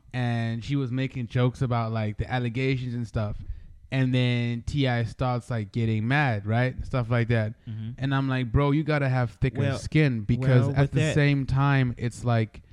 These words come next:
Speaker 2: T I also started that, though.
Speaker 1: you know, uh, pardon?
Speaker 2: He started it. He started the situation.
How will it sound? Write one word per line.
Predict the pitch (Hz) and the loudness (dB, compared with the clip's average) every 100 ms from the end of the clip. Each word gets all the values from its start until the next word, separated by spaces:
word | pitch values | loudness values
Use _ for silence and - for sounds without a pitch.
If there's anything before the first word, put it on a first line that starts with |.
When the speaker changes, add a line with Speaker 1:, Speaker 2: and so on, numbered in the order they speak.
| - - | -16 -12
Speaker 2:
T | - 147 | -6 -4
I | 139 90 | -2 -4
also | 131 98 | -6 -8
started | - 107 87 - | -8 -8 -8 -12
that, | 57 - | -18 -18
though. | 50 - - _ - - - _ _ | -18 -18 -20 _ -20 -20 -20 _ _
Speaker 1:
you | 139 | 2
know, | 127 123 123 | 4 4 2
uh, | - - - - | -2 -12 -6 0
pardon? | 131 156 - - | 0 0 -8 -12
Speaker 2:
He | 123 | -10
started | - 98 82 - | -6 -6 -6 -10
it. | - _ _ | -18 _ _
He | 120 | -14
started | - 92 92 | -10 -10 -10
the | - | -16
situation. | 78 - 78 80 - | -18 -16 -14 -14 -16